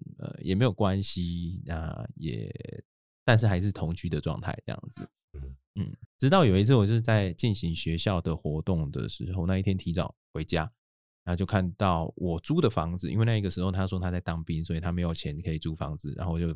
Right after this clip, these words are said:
Speaker 1: 呃，自己出钱，然后让他跟我住在一起。那，呃，我回到我租的房子，然后就看到两个人，就不知道刚刚做过什么东西啦，但是就是两个人就躺在我的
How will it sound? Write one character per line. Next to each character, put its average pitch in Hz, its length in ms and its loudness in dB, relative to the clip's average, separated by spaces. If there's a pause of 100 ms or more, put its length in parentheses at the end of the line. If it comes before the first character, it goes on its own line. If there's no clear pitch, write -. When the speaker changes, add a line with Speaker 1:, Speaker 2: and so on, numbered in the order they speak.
(220)
Speaker 1:
呃， - 360 -10
自 110 100 2
己 87 60 4
出 85 180 -2
钱， 76 260 -4 (120)
然 85 100 -2
后 85 80 0
让 85 140 0
他 85 100 -2
跟 85 140 -6
我 80 60 -2
住 82 100 -8
在 76 180 -2
一 76 40 -6
起。 - 200 -8 (380)
那， 95 260 0 (600)
呃， 95 220 0
我 85 200 0 (520)
回 101 140 4
到 110 160 8
我 90 80 2
租 98 140 0
的 92 100 2
房 85 240 -2
子， 90 320 -6
然 87 140 -4
后 85 60 -2
就 90 80 0
看 87 200 -2
到 85 220 0
两 82 240 -2
个 95 100 4
人， 95 320 4 (440)
就 101 220 6
不 - 120 -6
知 - 80 4
道 123 80 8
刚 120 160 4
刚 123 100 6
做 123 200 6
过 113 120 8
什 87 140 4
么 78 160 0
东 95 180 4
西 95 120 0
啦， 80 200 0
但 98 140 6
是 104 60 4
就 104 120 2
是 101 140 2
两 82 220 0
个 82 100 0
人 78 100 0
就 95 120 2
躺 78 260 -4
在 92 140 2
我 80 120 -2
的 78 240 -2